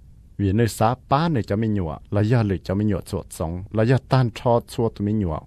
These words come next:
và chẳng nông tàu hết tiệt, rong lấy lời chẳng chỉ tàu ra ít phần nữa lúc tới trời nó. Đã chỉ trời hết tiệt, nơi tàu muốn nôn tàu cho là lụa, có ba lụa nó phong đợi nó, là rong lấy lời chỉ cú xía thế, chỉ chua xa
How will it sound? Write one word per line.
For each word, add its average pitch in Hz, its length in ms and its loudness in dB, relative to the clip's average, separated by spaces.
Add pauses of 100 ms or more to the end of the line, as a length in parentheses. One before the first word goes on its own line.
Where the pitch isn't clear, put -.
(120)
và 101 140 -4
chẳng 85 180 -6
nông 101 140 0
tàu 110 180 0
hết 101 200 -2
tiệt, 82 340 -4
rong 104 200 -2
lấy 95 80 0
lời 87 220 0
chẳng 95 160 -6
chỉ - 140 -18
tàu 92 120 -2
ra 98 120 0
ít 139 140 -4
phần 90 240 -4
nữa - 80 -10
lúc 101 140 -6
tới - 140 -6
trời - 160 -6 (140)
nó. 73 260 -8 (1500)
Đã - 100 2
chỉ - 140 0
trời 98 200 0
hết 87 160 -4
tiệt, 87 300 0 (300)
nơi 110 140 4
tàu 123 200 2
muốn 110 240 4
nôn 120 360 4
tàu 110 220 4
cho 101 120 -2
là 107 120 2
lụa, 90 280 0 (120)
có 87 120 -8 (100)
ba 127 120 0
lụa 127 180 2
nó 85 160 -4
phong 90 220 -4
đợi 76 160 -6
nó, 80 280 -4 (160)
là 95 180 0
rong 113 160 0
lấy 110 120 4
lời 113 240 0
chỉ - 180 -10
cú 139 140 -2
xía 151 240 -2
thế, 160 220 -4
chỉ - 140 -12
chua 98 220 -2
xa 90 220 -4